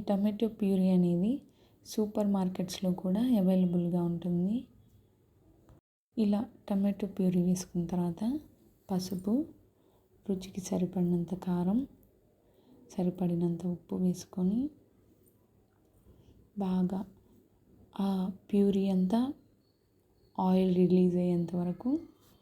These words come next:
మగ్గించుకోవాలి. ఇలా మధ్య మధ్యలో తిప్పుకుంటూ మగ్గించుకోవాలి, లేకపోతే అడుగంటుతుంది. తర్వాత మనం ముందుగా ఏవైతే రొయ్యల్ని ఉడకబెట్టుకున్నామో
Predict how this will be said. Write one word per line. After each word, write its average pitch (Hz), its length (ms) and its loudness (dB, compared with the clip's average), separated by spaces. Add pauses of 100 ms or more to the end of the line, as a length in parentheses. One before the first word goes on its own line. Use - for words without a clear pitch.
(460)
మగ్గించుకోవాలి. 180 1000 0 (1300)
ఇలా 196 220 0 (240)
మధ్య 185 260 2
మధ్యలో 185 440 4
తిప్పుకుంటూ 185 600 0 (1300)
మగ్గించుకోవాలి, 185 960 -2 (1000)
లేకపోతే 208 640 0 (400)
అడుగంటుతుంది. 196 880 4 (720)
తర్వాత 208 360 -2 (180)
మనం 196 260 2
ముందుగా 190 420 0 (280)
ఏవైతే 190 440 0
రొయ్యల్ని 185 460 4
ఉడకబెట్టుకున్నామో 185 960 0